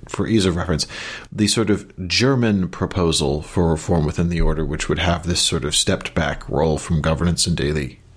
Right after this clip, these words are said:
control for the Frost, um, they do make the point that there are only thirty-eight Frost left.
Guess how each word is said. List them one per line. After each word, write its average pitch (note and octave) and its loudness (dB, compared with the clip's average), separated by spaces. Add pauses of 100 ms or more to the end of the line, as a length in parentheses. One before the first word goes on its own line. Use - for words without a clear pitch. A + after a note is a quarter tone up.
(140)
control B2+ 0
for G#2+ -2
the G2+ 0
Frost, F#2+ -2 (580)
um, F#2+ 0
they G#2 2
do A2 2
make B2 2
the A#2 -2
point F#2 -2
that - -4
there A2+ 2
are B2 2
only D3+ 4
thirty-eight G#2+ 2
Frost F2 0
left. - -2